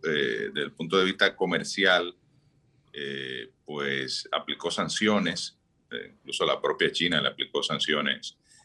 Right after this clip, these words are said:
eh, comerciales, aranceles, eh, fomentó el crecimiento de la industria local,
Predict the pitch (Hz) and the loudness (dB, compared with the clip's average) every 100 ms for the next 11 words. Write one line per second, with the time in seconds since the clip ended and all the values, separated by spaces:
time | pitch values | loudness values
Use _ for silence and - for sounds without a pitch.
0 | _ _ 67 64 57 - 65 64 - 101 | _ _ -2 0 -2 -4 -6 -2 4 6
1 | 98 90 85 - 69 64 - 92 90 80 | 8 6 4 2 0 0 2 4 4 2
2 | 82 - - _ _ _ 76 76 73 - | 0 -8 -14 _ _ _ -2 -2 -2 0
3 | 85 78 76 104 101 90 85 78 71 67 | 2 2 2 6 6 8 6 4 0 -2
4 | 71 69 76 78 82 80 73 71 - - | -4 -4 -2 0 2 2 2 0 -6 -4
5 | - 76 69 62 50 67 69 - 98 92 | 0 4 4 2 -2 -8 -4 4 4 4
6 | 92 | -2